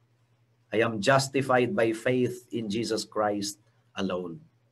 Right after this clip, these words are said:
Kaya mga kapatid, mga kaibigan, ang kaligtasan ay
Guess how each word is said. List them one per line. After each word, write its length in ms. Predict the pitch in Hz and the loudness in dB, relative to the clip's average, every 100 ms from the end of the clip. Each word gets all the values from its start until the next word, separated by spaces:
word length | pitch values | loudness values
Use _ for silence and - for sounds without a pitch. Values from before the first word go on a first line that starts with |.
| _ _ _ _ _ _ - | _ _ _ _ _ _ 4
Kaya 160 | 147 | 4
mga 200 | 156 165 160 | 6 6 6
kapatid, 400 | 165 151 175 131 | 4 4 4 6
mga 200 | 147 147 | 4 4
kaibigan, 480 | 143 143 147 147 135 | 4 8 8 8 6
ang 120 | 127 | 4
kaligtasan 680 | 131 131 - 135 131 123 123 | 2 2 6 6 6 4 4
ay 380 | 113 113 110 | 2 4 2